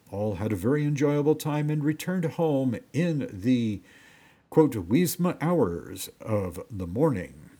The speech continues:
Hmm. "Halloween surprise happened. About, uh, thirty young people surprised Miss Em-, Emily Wall at her home on Prospect Street," said the paper. And that was on a Tuesday evening. The young people called about nine o'clock and remained till past midnight, during which time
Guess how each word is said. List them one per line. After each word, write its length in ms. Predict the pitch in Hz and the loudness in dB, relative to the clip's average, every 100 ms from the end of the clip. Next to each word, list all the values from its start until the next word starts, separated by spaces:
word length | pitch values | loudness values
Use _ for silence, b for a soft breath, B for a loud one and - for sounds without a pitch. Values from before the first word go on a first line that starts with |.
| - | -4
Hmm. 320 | 160 98 90 87 B B B B B B B B B - | -2 -2 -6 -10 B B B B B B B B B 2
"Halloween 420 | 233 233 214 190 | 4 6 4 0
surprise 680 | - 147 214 185 107 101 107 | -2 -2 0 2 2 0 -2
happened. 380 | 110 - 135 | -2 0 4
About, 420 | 120 104 120 117 - | 4 4 2 2 0
uh, 220 | 117 107 | 0 0
thirty 320 | 101 - 147 131 | 2 4 6 6
young 320 | 123 135 131 | 6 4 2
people 460 | - 131 131 127 - | 0 0 2 0 -2
surprised 640 | - 131 135 123 117 98 | -4 -2 0 0 0 0
Miss 240 | 123 123 | -2 0
Em-, 300 | 139 156 139 - | -2 -2 -2 -2
Emily 320 | 165 156 151 | 0 2 2
Wall 480 | 113 147 110 110 - | 2 2 2 0 -2
at 120 | 113 | -4
her 160 | 117 104 | -4 -2
home 260 | 139 131 | 0 0
on 120 | 117 | 0
Prospect 520 | - - - - - - | -4 -6 -6 -6 -8 -8
Street," 400 | - - - - | -8 -10 -14 -10
said 300 | - 92 - | -8 -8 -12
the 60 | |
paper. 420 | - 85 - 151 - B B B B B B B B B | -14 -10 -6 -6 -8 B B B B B B B B B
And 120 | - 87 | -12 -10
that 100 | 85 | -6
was 160 | 82 | -4
on 100 | 95 | -4
a 60 | 90 | -2
Tuesday 400 | 104 113 - 107 | 0 0 0 -2
evening. 400 | 110 127 190 160 | -2 -2 0 0
The 80 | 85 | -2
young 240 | 95 117 | -4 -2
people 240 | 120 - | -2 -4
called 240 | 113 131 131 | 2 4 6
about 240 | 131 127 | 4 -2
nine 300 | 113 120 185 | -2 0 -2
o'clock 400 | 190 - 185 175 | -4 -4 -4 -2
and 120 | 190 | 0
remained 540 | 185 170 185 180 156 - | 0 0 0 0 0 0
till 140 | 151 | -2
past 320 | - 143 - | 0 -2 -2
midnight, 640 | 110 170 185 120 - 104 85 | -2 0 0 0 -4 -8 -2
during 320 | 123 156 110 | 0 0 0
which 320 | 104 104 - | -2 -4 -6
time 420 | - 95 90 85 | -6 -6 -6 -8